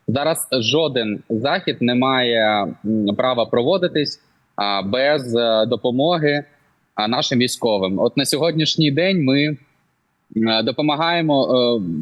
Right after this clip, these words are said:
е, співпрацюємо з благодійним фондом «Україна понад усе».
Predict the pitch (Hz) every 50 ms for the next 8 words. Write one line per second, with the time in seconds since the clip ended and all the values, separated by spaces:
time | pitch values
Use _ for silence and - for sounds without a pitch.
0 | 76 87 101 107 113 113 107 - - 156 143 - 151 135 - 196 190 175 135 131
1 | 139 131 139 139 156 151 143 123 - 170 185 175 151 147 151 139 - 135 117 -
2 | - 131 139 156 165 139 117 - 123 120 120 113 113 107 - - 78